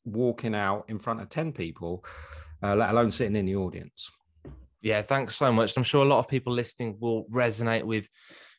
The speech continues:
Speaker 2: where you were. Um, and you've, you've hinted at this already, but the title of this podcast is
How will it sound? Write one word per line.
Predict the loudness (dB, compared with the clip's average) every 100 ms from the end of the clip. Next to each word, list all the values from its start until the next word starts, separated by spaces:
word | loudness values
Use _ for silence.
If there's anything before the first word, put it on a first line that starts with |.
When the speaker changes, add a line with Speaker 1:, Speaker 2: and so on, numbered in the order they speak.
| -2
Speaker 2:
where | 4 4
you | 4 0
were. | 4 4 4 2
Um, | -4 -4 -4 -8 _
and | -6
you've, | -6 -4
you've | -2
hinted | 2 2 2
at | 0
this | 0 -4
already, | -2 0 0 0 -2
but | 0 -2 -4 _ -14
the |
title | -6 -2 0
of | 0
this | -4
podcast | -6 -8 -6 -10 -10 -8
is | -6 -6